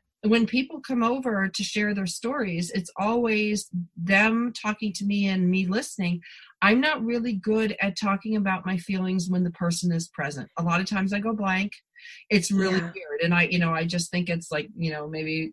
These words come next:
Speaker 1: the, you know, the Asperger's aspect of my personality. I have a hard time talking about my feelings in person. In fact, my
Speaker 2: Mm-hmm.
Speaker 1: therapist used to work with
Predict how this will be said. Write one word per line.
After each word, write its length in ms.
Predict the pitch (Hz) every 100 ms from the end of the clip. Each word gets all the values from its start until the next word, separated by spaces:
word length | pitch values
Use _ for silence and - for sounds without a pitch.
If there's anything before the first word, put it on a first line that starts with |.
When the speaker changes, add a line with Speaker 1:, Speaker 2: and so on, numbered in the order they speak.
| -
Speaker 1:
the, 320 | 147 139 -
you 180 | 160 160
know, 180 | 151 139
the 120 | 131 - 175
Asperger's 560 | 175 - 165 160 165 -
aspect 540 | 160 170 - 165 -
of 100 | 170
my 160 | 165 170
personality. 760 | 170 170 165 180 202 170 165 - - _ _ _ _ _ _ _ - 214
I 40 |
have 140 | 220
a 60 | 208 -
hard 240 | 220 220
time 260 | 220 220 220
talking 300 | 208 202 202
about 240 | 190 185
my 80 | 180
feelings 580 | 170 180 175 165 165 -
in 180 | 185 175
person. 440 | 175 165 - -
In 120 | 160 180
fact, 220 | 185 -
my 80 | 170
Speaker 2:
Mm-hmm. 80 | 208
Speaker 1:
therapist 420 | 220 196 - -
used 140 | 175
to 80 | 175
work 260 | 175 226 -
with 120 | 262